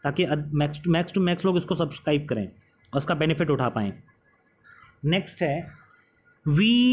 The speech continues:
uh, were all very frightened and, uh, है ना, we, we were all very frightened when we heard a loud explosion।" पहले तो फ्राइटेंड का मतलब समझो। फ्राइटेंड का मतलब होता है, फ्राइटेंड का मतलब होता है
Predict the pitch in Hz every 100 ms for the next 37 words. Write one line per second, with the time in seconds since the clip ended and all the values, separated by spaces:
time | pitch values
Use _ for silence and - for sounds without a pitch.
0 | 233 - 180 175 170 170 165 160 175 175
1 | 165 180 185 190 170 143 160 185 208 -
2 | - 175 180 - 208 202 165 180 180 180
3 | 185 180 180 165 170 185 151 143 208 220
4 | 165 170 214 208 202 156 185 175 175 180
5 | 160 156 170 135 185 - - _ _ _
6 | _ 143 196 202 220 156 185 196 202 180
7 | 180 - 151 165 202 180 151 143 - 185
8 | 147 131 104 - - _ _ 180 196 202
9 | - 175 185 180 180 165 170 165 143 151
10 | 147 - - - - - - 180 196 208
11 | 233 226 220 196 175 175 151 151 147 131
12 | 123 131 175 - _ _ _ _ - 165
13 | 175 175 208 208 196 165 156 156 147 143
14 | 151 147 131 123 165 -